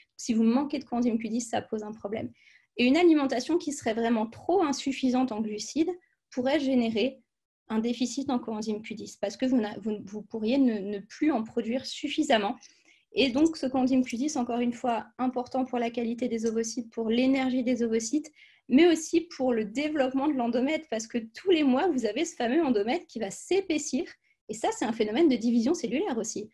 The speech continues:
Ça demande une énergie considérable à votre corps. Et cette énergie, ben, c'est les mitochondries qui la produisent et qui la produisent à partir du coenzyme Q dix. Donc,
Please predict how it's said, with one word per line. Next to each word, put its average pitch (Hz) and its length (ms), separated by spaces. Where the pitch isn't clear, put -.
Ça 185 180
demande 247 320
une 247 140
énergie 220 500
considérable 269 600
à 202 60
votre 190 180
corps. 359 320
Et 320 100
cette 269 220
énergie, 226 520
ben, 262 360
c'est - 220
les 240 80
mitochondries 254 580
qui 254 140
la 196 120
produisent 247 460
et 226 80
qui 226 140
la 190 100
produisent 226 400
à 226 80
partir 220 380
du 320 120
coenzyme 208 400
Q - 120
dix. - 260
Donc, 233 220